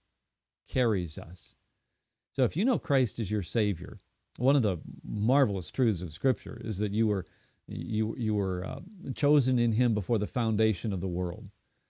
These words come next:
And from your birth, from the womb, God has carried you every step of the way, carried you to the place where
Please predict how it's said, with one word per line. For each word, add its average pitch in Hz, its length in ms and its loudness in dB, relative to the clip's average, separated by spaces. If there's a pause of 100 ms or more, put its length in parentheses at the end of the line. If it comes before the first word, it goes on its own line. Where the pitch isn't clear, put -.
(260)
And 104 420 0 (200)
from 127 260 2
your 117 240 2
birth, 95 600 -2 (1000)
from 139 180 4
the 127 80 6
womb, 101 640 2 (640)
God 110 340 0
has 107 280 -2
carried 123 640 0
you 90 400 -6
every 110 240 0
step - 340 -4
of 120 80 0
the 107 80 0
way, 101 420 -2 (340)
carried 139 460 2
you 104 120 0
to - 120 -10
the 95 100 -2
place 117 560 -2
where 98 400 0